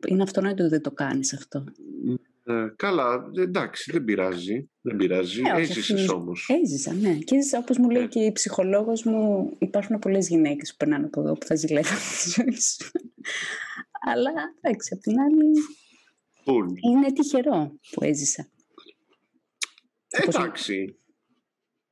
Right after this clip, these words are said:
Speaker 2: Μην,
Speaker 1: Εντάξει.
Speaker 2: μην ανησυχείς.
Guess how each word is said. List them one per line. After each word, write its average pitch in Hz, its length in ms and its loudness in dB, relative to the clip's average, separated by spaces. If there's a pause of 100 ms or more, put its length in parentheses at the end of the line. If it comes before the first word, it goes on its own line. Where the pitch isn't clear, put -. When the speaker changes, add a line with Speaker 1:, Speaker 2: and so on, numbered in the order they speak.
(720)
Speaker 2:
Μην, 139 520 2
Speaker 1:
Εντάξει. - 480 -8
Speaker 2:
μην 175 160 4
ανησυχείς. 117 640 0